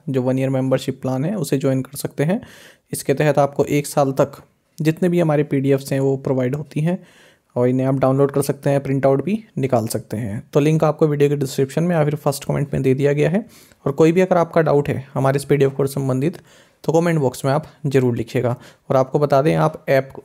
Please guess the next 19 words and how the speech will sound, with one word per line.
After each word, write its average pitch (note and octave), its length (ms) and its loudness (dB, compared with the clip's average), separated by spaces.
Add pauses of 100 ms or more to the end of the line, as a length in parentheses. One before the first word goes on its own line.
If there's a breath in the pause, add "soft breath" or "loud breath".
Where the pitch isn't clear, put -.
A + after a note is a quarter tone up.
से - 200 -2
भी D#3 120 2
पढ़ D#3 160 0
सकते D#3 280 -2
हैं D#3 40 2
हमारे D#3 200 4
करंट D3+ 280 0
अफेयर्स D3+ 260 0
को, - 200 -2 (300 loud breath)
या C#3 60 0
फिर D3+ 380 0 (180)
आप D3 460 -2
कंप्यूटर D#3+ 340 2
से D3+ 220 -2 (160)
या C#3+ 140 2
अपने C#3 200 0
लैपटॉप C#3 380 2
से - 160 -2
भी G3 240 -2